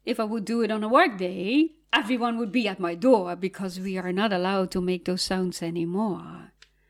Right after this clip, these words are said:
in certain places, at certain moments. But I believe that if sound would, um, be more part of our world, you wouldn't be sick that much. Sound is a true healer.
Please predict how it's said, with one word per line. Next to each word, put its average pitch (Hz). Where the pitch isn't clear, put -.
in 180
certain 180
places, 175
at 170
certain 185
moments. 180
But 185
I 226
believe 180
that 185
if 180
sound 208
would, 175
um, 175
be 185
more 185
part 196
of 175
our 175
world, 196
you 175
wouldn't 175
be 165
sick -
that -
much. -
Sound 202
is 175
a 170
true 190
healer. 175